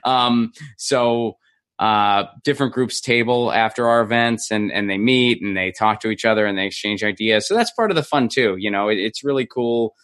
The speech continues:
not just to have a fun stand-up show, uh, but also to, you know, we see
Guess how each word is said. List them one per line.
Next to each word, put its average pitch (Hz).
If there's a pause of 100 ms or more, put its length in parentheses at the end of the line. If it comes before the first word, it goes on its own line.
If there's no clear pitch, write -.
(220)
not 151
just 147
to 143
have 131
a 120
fun 123
stand-up 110
show, 104 (300)
uh, 104
but 123
also 113
to, 104
you 147
know, 107
we 123
see 123